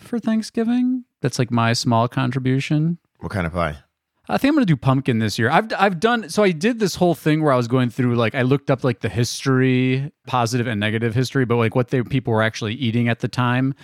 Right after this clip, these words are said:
Speaker 2: Mm.
Speaker 1: A lot of wild birds. And so I would do, like, duck and pheasant. Turkey actually wasn't a part of the deal, apparently.
Speaker 2: Okay.
Speaker 1: Look it up.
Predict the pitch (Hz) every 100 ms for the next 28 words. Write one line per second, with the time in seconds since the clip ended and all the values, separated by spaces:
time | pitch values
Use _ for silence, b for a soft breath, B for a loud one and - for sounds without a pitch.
0 | B 87 92 90 185 135 120 123 135 139
1 | 135 131 120 120 - _ _ _ - 101
2 | 127 131 101 92 92 - 113 - 113 120
3 | 117 117 113 110 101 101 - _ _ _
4 | - 104 113 113 - 160 101 - 104 101
5 | 120 131 - - _ _ _ - 226 269
6 | 214 185 202 190 185 170 180 208 143 123
7 | 180 107 127 - _ _ - 107 117 120
8 | 123 _ 107 131 - 151 - _ - 123
9 | 135 147 -